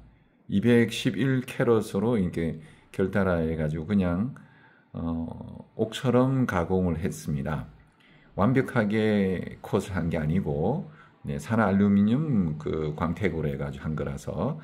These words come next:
이제 다이아몬드 광약으로 해가 하면은 더욱더 광이 날 겁니다. 자, 그런데 흥미로운 거는 자세히 보니까 이거는 블루 사파이어도 아니고, 사파이어도 아니고, 그런 놈도 아니고, 옥도 아니고,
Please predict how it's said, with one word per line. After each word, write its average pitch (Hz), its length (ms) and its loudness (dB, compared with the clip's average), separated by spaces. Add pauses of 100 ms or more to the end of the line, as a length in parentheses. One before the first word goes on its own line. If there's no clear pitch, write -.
(360)
이제 82 120 -8
다이아몬드 131 420 4
광약으로 107 560 4
해가 98 240 2
하면은 98 460 0
더욱더 82 400 -6
광이 76 320 -4
날 73 220 -4
겁니다. 76 500 -6 (640)
자, 92 140 -2
그런데 104 640 2
흥미로운 107 420 2
거는 117 360 2 (500)
자세히 165 300 4
보니까 123 720 4 (420)
이거는 147 340 0 (300)
블루 117 300 -2
사파이어도 139 1500 2
아니고, 90 400 4
사파이어도 127 540 4
아니고, 85 440 2
그런 90 260 0
놈도 82 260 -2
아니고, 71 640 -2 (400)
옥도 175 420 6
아니고, 78 640 2